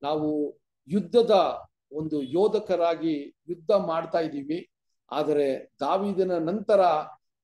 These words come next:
ಸೊಲೊಮೋನನು ರಾಜ್ಯಭಾರವನ್ನ ತಗೊಳ್ಳೋ-, ತಗೊಂಡಾಗ ಇದು ಯಾವುದಕ್ಕೆ ಸೂಚಕವಾಗಿದೆ ಅಂದ್ರೆ, ನಾವು ಈ ಒಂದು ಸುವಾರ್ತೆಯ ಯುಗದಲ್ಲಿ ನಮ್ಮ ಕೆಲಸವನ್ನ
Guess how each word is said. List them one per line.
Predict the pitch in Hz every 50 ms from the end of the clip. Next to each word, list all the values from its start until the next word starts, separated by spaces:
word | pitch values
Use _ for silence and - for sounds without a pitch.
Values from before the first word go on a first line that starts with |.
| _ _
ಸೊಲೊಮೋನನು | - - - - 185 214 240 247 233 220 226 220 214 214 208 208 202 202 196 190 - - - _ _ -
ರಾಜ್ಯಭಾರವನ್ನ | 135 156 170 165 185 180 175 180 175 170 170 165 165 160 165 156
ತಗೊಳ್ಳೋ-, | - - 147 143 165 165 160 160 156 151 135 - - _
ತಗೊಂಡಾಗ | - 147 165 185 185 175 180 175 165 160 151 139 135 135 - _ _ _ _ _
ಇದು | 143 135 143
ಯಾವುದಕ್ಕೆ | 135 135 147 165 208 226 240 240 240 - - 196
ಸೂಚಕವಾಗಿದೆ | 196 - 196 190 - - - - 175 160 160 160 151 143 135 143
ಅಂದ್ರೆ, | 139 139 139 147 147 139 131 - - _ _ _ _ _ _
ನಾವು | 131 156 170 202 214 226 226 226 233 233 233
ಈ | 202 180 156 170 208 226 233
ಒಂದು | 233 214 214 208 202 202 196 202 202 208 208 - _ _ _ _ _ - - -
ಸುವಾರ್ತೆಯ | - 180 185 208 226 214 208 - 226 220 214
ಯುಗದಲ್ಲಿ | 208 185 165 185 175 180 180 180 180 180 175 170 165 - - _
ನಮ್ಮ | 143 147 151 147
ಕೆಲಸವನ್ನ | - _ - 170 202 196 - 208 196 196 190 190 185